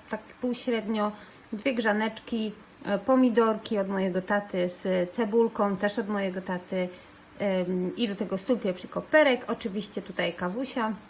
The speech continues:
E, tutaj, e, oglądam sobie T V, e, Nasti leży i, e, i po prostu leży.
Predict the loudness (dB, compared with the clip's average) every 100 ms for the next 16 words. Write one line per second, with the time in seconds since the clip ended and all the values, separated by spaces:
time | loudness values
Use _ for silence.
0 | -20 -20 -20 -20 -18 -12 -4 0 2 2
1 | 2 0 -2 -2 0 0 -2 -4 -4 -4
2 | -4 -4 -2 0 2 0 -2 -6 -4 -4
3 | -4 -10 -20 -20 -14 -2 0 2 2 2
4 | 0 -4 -18 -10 -2 0 4 4 2 0
5 | -2 2 2 0 -2 -4 -6 -8 -8 -8
6 | -10 -10 -8 -8 -8 -8 -10 -14 -20 -20
7 | -20 -20 -14 -8 -4 -2 -2 2 6 6
8 | 10 8